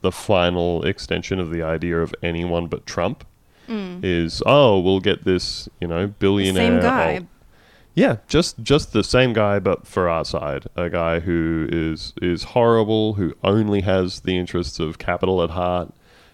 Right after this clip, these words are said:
Speaker 1: who basically doesn't care about anything, as you can see through this campaign, will absolutely turn around and say,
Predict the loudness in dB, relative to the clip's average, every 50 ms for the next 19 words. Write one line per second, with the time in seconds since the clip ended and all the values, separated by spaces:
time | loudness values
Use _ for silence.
0 | _ _ -4 -2 -2 0 0 2 2 2 2 0 -4 -4 -2 -2 -2 -2 -2 -2
1 | -4 -4 -2 0 0 0 0 0 0 2 2 2 0 0 -2 -2 -2 -2 0 0
2 | 0 0 0 -2 -4 -4 -6 -6 -6 -4 -4 -4 -4 -2 -2 -2 -2 -2 -4 -4
3 | -4 -4 -4 -4 -4 -4 -2 -2 -2 -2 -2 -2 0 0 0 -2 -6 -6 -6 -4
4 | -2 -2 -2 0 0 -2 -2 -2 -2 -2 -2 -2 -4 -4 -4 -4 -2 0 0 0
5 | 0 0 0 -2 -2 -2 0 0 0 0 -2 -4 -6